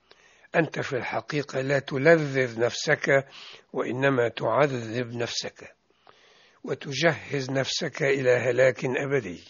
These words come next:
أيتها المستمعة العزيزة وأيها المستمع العزيز، ربما تكونون أشخاص مؤدبين محترمين متدينين، ولكن الكتاب المقدس يعلمنا أن كل إنسان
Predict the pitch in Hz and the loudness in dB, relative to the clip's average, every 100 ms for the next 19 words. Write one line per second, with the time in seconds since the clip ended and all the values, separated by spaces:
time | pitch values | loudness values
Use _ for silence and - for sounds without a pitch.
0 | - _ _ _ _ _ _ _ _ _ | -20 _ _ _ _ _ _ _ _ _
1 | - 143 - 135 131 131 - 156 139 135 | -6 -4 -2 -2 -2 -2 0 2 2 0
2 | 127 127 127 135 95 85 104 104 117 123 | -2 -4 -6 -6 -8 -10 -10 -6 -2 -2
3 | 123 123 - 135 123 127 117 120 127 90 | -2 -6 -4 -4 -4 -2 -2 -4 -6 -8
4 | - _ - - - 147 131 156 170 165 | -12 _ -20 -20 -10 -6 0 4 6 6
5 | 156 156 - 160 151 165 170 - 135 - | 4 0 -2 -2 2 4 4 2 0 0
6 | - 156 - 214 160 135 135 139 156 165 | 2 0 0 0 0 0 0 0 4 4
7 | 156 131 - 147 143 139 135 95 76 _ | 4 0 -2 0 2 2 2 0 -8 _
8 | _ _ - - - - 143 165 147 151 | _ _ -20 -20 -14 -8 -4 0 2 2
9 | 147 147 151 131 90 - _ _ _ _ | 2 2 4 2 -2 -12 _ _ _ _
10 | - _ _ 139 143 143 180 156 143 - | -20 _ _ -4 -2 -2 0 0 0 -4
11 | 147 165 143 143 139 - 160 143 143 - | 0 2 2 0 -2 -2 -2 0 -2 -2
12 | 131 135 143 156 156 151 151 160 143 135 | 0 0 2 2 4 4 4 2 0 -2
13 | 135 - 165 147 147 139 131 - 151 151 | -4 -4 -2 0 0 -2 -4 -2 2 4
14 | 156 165 165 | 6 4 2